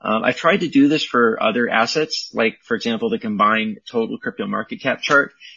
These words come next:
And you look at it and it's kind of dirty. There's not, like, great lines to draw. But for this chart, for Bitcoin versus gold, this is actually a very nice chart.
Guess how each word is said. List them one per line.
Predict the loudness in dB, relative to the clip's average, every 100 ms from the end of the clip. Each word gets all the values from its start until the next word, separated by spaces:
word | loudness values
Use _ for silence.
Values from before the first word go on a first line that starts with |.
| 0
And | 2 4 2
you | 2 2
look | 4 0
at | 0
it | -2
and | -4
it's | -10
kind | -8 -6
of | -6 -4
dirty. | -2 -2 -4
There's | -6 -6
not, | -6
like, | -6 -6
great | -8 -4 -2 -2
lines | -2 -2 -4 -8
to | -8
draw. | 0 2 2 -2 _ 0
But | 2 2 -4 _ _ _
for | 0 2
this | 4 2
chart, | 2 2 0
for | -2
Bitcoin | -4 -2 -2 0 0
versus | 0 -2 0
gold, | 2 2 0 -2
this | -4
is | -2
actually | 0 0 0 0
a | 0
very | 0 0 0
nice | -2 -4
chart. | 0 0